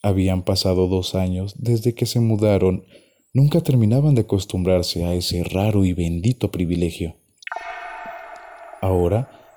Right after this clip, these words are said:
era una más en la familia. Llegó la bebé Corny, por su abuela Cornelia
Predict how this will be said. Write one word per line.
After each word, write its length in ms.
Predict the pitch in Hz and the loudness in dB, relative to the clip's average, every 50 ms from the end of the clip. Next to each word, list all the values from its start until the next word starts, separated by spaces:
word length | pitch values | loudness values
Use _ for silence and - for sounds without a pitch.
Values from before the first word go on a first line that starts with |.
| _ - | _ -2
era 200 | 113 107 101 92 | 0 0 2 2
una 260 | 92 92 90 90 87 | 0 0 -2 -2 -2
más 240 | 90 87 78 - - | -2 -2 -2 -2 -2
en 80 | 87 | -4
la 80 | 82 80 | -4 -2
familia. 560 | - 90 87 90 95 104 104 95 87 90 - _ _ _ - _ _ _ _ _ _ _ | -2 -2 0 0 0 0 0 -2 -4 -6 -10 _ _ _ -20 _ _ _ _ _ _ _
Llegó 340 | - 98 98 90 92 107 117 | -2 0 0 2 2 2 2
la 140 | 127 120 101 | 2 2 2
bebé 340 | 92 90 82 87 104 117 110 | 0 0 0 2 0 0 0
Corny, 480 | - - 87 85 82 80 76 73 - _ _ _ _ _ _ _ _ _ _ _ - | 0 0 0 0 0 -2 -4 -6 -10 _ _ _ _ _ _ _ _ _ _ _ -4
por 160 | - 139 135 | -2 -2 0
su 120 | 131 147 | 2 2
abuela 340 | 135 120 107 101 95 92 92 | 4 4 4 4 4 2 0
Cornelia 580 | - 87 90 90 85 87 85 80 80 82 85 | -2 -2 -2 0 0 0 0 -2 -4 -6 -8